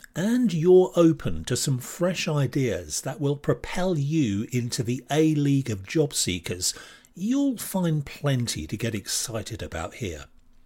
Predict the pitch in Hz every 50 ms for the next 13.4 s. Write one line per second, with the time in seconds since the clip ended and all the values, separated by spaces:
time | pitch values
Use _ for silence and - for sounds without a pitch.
0 | - _ _ - - _ _ _ _ _ _ _ _ _ _ _ _ _ _ _
1 | - - 170 190 185 165 156 151 - - - 101 - 110 90 - - 82 80 95
2 | - - - - - - - - - - - - 147 180 180 - 165 139 - 117
3 | 107 127 139 - 131 113 131 127 131 131 - 139 - - 104 98 123 151 180 208
4 | 202 - - - - 156 143 143 135 - - - - - - - - 151 175 185
5 | - - 120 87 - - 78 87 98 - - - - - - - - - - -
6 | 175 165 175 170 165 175 196 170 - - 170 151 147 - - - - - 170 185
7 | 190 180 - - - - 131 117 120 120 120 117 - 131 120 113 - - 123 131
8 | 127 - - 123 120 113 110 117 110 107 - - - - - - 156 147 139 135
9 | - 87 73 78 78 71 - _ _ _ _ _ _ _ _ - _ _ _ _
10 | _ _ _ _ _ _ _ _ _ _ - 127 135 190 202 151 - - 143 123
11 | 123 - - 127 107 95 - - 127 95 - - - 104 - 110 98 85 - -
12 | - 107 - - - 107 - - 120 107 - - 110 101 104 98 90 87 - -
13 | - 107 87 78 - - - -